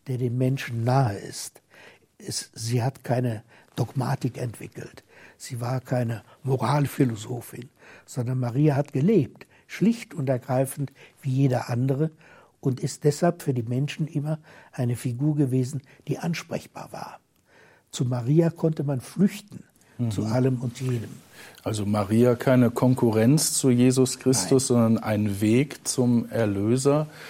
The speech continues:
Speaker 1: Der hinführt.
Speaker 2: Und Sie sagten es gerade, zu ihr konnte man immer flüchten. Das, äh, hebt ab auf die Schutzfunktion, die man ihr in der Geschichte immer wieder zugesprochen hat. Lässt sich das denn auch an einzelnen Marienfesten ablesen?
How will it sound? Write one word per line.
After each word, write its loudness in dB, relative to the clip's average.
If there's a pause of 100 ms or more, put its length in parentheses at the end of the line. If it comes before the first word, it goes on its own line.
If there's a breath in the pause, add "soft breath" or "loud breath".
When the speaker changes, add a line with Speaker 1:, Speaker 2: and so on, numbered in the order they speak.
Speaker 1:
Der 4
hinführt. -2
Speaker 2:
Und 6
Sie 4
sagten 2
es 4
gerade, 4
zu -2
ihr 4
konnte 2
man 4
immer 2
flüchten. 0
Das, 0
äh, 4
hebt 2
ab -2
auf 0
die 0
Schutzfunktion, 2
die 4
man 4
ihr 2 (260 loud breath)
in 2
der 6
Geschichte 0
immer 2
wieder 4
zugesprochen 0
hat. -2 (360 loud breath)
Lässt 2
sich 2
das 2
denn 4
auch 0
an 0
einzelnen -2
Marienfesten 0
ablesen? -4